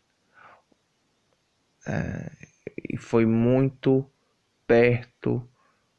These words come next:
do avião, muito perto do aeroporto. É, as informações da assessoria de, de imprensa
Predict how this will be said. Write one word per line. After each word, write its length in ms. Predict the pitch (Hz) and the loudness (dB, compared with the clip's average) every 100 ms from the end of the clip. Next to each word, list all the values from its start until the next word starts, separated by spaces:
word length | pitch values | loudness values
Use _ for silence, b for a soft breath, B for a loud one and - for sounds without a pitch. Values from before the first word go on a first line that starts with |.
| _ _ _ _ - - | _ _ _ _ -20 -16
do 480 | - 117 120 117 - | -2 2 2 2 0
avião, 640 | - 113 107 107 107 95 - 147 156 - _ | -2 -2 -2 -2 -2 -2 -6 -14 -20 -20 _
muito 460 | - 107 107 117 113 | -4 0 2 2 0
perto 300 | 117 113 113 | -2 -2 0
do 120 | 117 | 2
aeroporto. 840 | 120 117 113 - 110 107 - - - _ _ _ _ _ _ _ _ _ _ _ B B B B B B | 2 2 0 -2 -4 -4 -14 -18 -18 _ _ _ _ _ _ _ _ _ _ _ B B B B B B
É, 560 | - 107 104 104 - 80 | -4 -2 0 -2 -2 -2
as 560 | 110 113 113 107 104 | 0 -2 -2 -2 -4
informações 840 | 110 - 110 110 107 110 107 104 - b b b b - | -6 -4 -2 -2 -4 -2 -2 -4 -14 b b b b -2
da 240 | 110 127 | 2 2
assessoria 540 | 127 120 - 110 107 | 2 -2 0 2 2
de, 120 | 104 104 - - - | 2 -2 -6 -16 -8
de 160 | - 107 | -4 -4
imprensa 640 | 107 123 131 135 139 139 | -2 -2 -2 -2 -2 -4